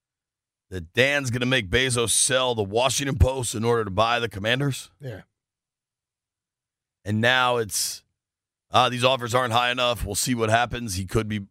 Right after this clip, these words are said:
Speaker 1: wa-, he could be walking it back.
Speaker 2: Mm-hmm. I don't know, man.
Speaker 1: I,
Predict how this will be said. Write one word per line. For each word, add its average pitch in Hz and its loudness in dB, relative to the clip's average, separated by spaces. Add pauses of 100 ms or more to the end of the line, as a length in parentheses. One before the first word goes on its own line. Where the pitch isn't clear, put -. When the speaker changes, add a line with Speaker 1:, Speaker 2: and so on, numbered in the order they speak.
Speaker 1:
wa-, 110 0
he 101 -4
could 110 0
be 110 -4
walking 110 0
it 101 -4
back. 123 0 (840)
Speaker 2:
Mm-hmm. 120 -4 (1800)
I 147 -20
don't 147 -8
know, 120 -4
man. 117 -10 (100)
Speaker 1:
I, 170 4